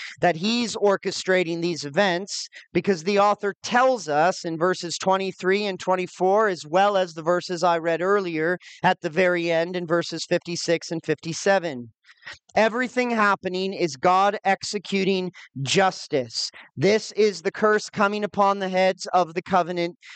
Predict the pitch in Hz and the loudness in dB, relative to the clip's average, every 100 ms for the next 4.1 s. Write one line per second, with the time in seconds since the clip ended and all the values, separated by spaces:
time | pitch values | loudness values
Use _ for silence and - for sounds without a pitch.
0 | - 143 185 208 202 160 127 123 147 - | -10 0 2 4 0 -4 -8 -8 -10 -8
1 | - - _ - - - - - 208 214 | -8 -12 _ -20 -18 -16 -12 -2 0 0
2 | - 277 262 233 220 - 220 208 202 - | 2 2 2 2 2 0 -2 0 -2 0
3 | 302 233 226 220 220 _ _ _ - 220 | 2 2 4 2 2 _ _ _ 2 2
4 | 214 | 2